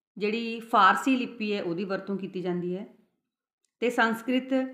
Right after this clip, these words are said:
ਨੂੰ ਲਿਖਣ ਲੱਗਿਆਂ ਵੀ ਦੇਵਨਾਗਰੀ ਲਿਪੀ। ਕੋਈ ਵੀ ਜਿਹੜੀ ਲਿਪੀ ਹੈ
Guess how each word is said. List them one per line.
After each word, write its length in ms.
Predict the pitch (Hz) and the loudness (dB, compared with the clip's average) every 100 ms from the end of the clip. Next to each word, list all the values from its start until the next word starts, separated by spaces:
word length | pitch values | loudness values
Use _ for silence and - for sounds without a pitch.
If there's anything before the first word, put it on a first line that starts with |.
| - - _ _ | -12 -20 _ _
ਨੂੰ 180 | 220 277 | 2 4
ਲਿਖਣ 300 | 269 254 240 | 4 2 0
ਲੱਗਿਆਂ 300 | 220 196 202 | 0 0 0
ਵੀ 240 | 190 214 285 - _ _ | 0 -4 -8 -12 _ _
ਦੇਵਨਾਗਰੀ 560 | 180 220 196 180 160 160 | -4 -2 0 -2 -2 -4
ਲਿਪੀ। 340 | 143 135 - - _ _ _ _ _ _ _ _ _ _ _ _ _ _ _ _ _ _ _ _ _ _ _ | -4 -8 -14 -20 _ _ _ _ _ _ _ _ _ _ _ _ _ _ _ _ _ _ _ _ _ _ _
ਕੋਈ 240 | 254 269 330 | 4 6 6
ਵੀ 120 | 370 | 6
ਜਿਹੜੀ 460 | 302 302 311 320 - | 4 6 4 4 0
ਲਿਪੀ 520 | 220 202 - 254 254 | -4 -4 -2 0 2
ਹੈ 140 | 151 | 0